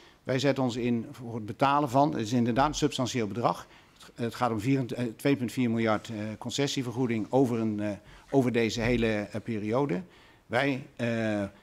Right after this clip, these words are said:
als je naar onze businessplannen kijkt, wij genereren voldoende opbrengsten. Niet alleen dus op de hogesnelheidslijn, maar daarom geïntegreerd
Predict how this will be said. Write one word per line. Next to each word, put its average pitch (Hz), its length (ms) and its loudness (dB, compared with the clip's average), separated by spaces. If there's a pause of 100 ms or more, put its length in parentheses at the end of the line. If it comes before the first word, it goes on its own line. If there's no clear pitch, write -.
(200)
als 113 140 -6
je 123 60 0
naar 117 140 2
onze 113 200 -2
businessplannen 131 560 0
kijkt, 156 280 -2
wij 117 260 2
genereren 120 540 0
voldoende 135 440 2
opbrengsten. 160 680 0
Niet 151 320 4
alleen 127 240 2
dus 104 140 -2
op 101 120 -6
de 110 60 -4
hogesnelheidslijn, 104 800 -2
maar 101 80 -2
daarom 120 300 2
geïntegreerd 120 640 -2